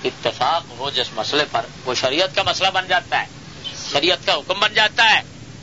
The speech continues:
کیونکہ امت من حیث الامت محفوظ ہے۔ اللہ تعالیٰ نے اس کی حفاظت کی، اور یہی وجہ ہے کیونکہ امت کا اتفاق کفر گمراہی پر نہیں ہو سکتا، تو قرآن محفوظ ہے۔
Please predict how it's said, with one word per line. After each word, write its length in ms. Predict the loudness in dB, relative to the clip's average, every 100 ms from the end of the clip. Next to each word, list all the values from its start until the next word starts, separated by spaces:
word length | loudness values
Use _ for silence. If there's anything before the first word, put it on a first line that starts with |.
| -16 -16 -16 -16 -18 -18 -18 -16 -16 -16 -10 2
کیونکہ 260 | 2 4
امت 420 | 2 4 0 0 2
من 140 | 4
حیث 260 | 4 2 0
الامت 360 | -4 -2 0
محفوظ 440 | 2 2 0 2 4
ہے۔ 180 | 4 2 -8 -18 -18 -18 -18 -18 -18 -14 -8
اللہ 180 | 0 0 0
تعالیٰ 260 | -2 -2
نے 80 | -4
اس 80 | -8 -10
کی 60 |
حفاظت 400 | -4 -2 -2 -6
کی، 140 | -8 -8 -8 -16 -10 -4
اور 120 | -4
یہی 380 | 0 0 2 2
وجہ 220 | 2 2
ہے 240 | 2 0 -2
کیونکہ 360 | -6 -8 -2 -2 -2
امت 520 | -8 -2 -2 -2 -8 -8 -10 -16 -16 -16 -16 -16 -2
کا 100 | -2
اتفاق 1040 | -2 -8 -4 -4 0 0 2 2 0 -2 -10 -6
کفر 280 | -4 -2 -4 -2
گمراہی 380 | 0 2 2 0
پر 240 | -2 -2 -4 -6
نہیں 300 | 0 4 4
ہو 160 | 4 2
سکتا، 440 | 0 -2 -2 -2 -2
تو 80 | -2
قرآن 220 | 0 0 0
محفوظ 360 | -4 -6
ہے۔ 60 | -10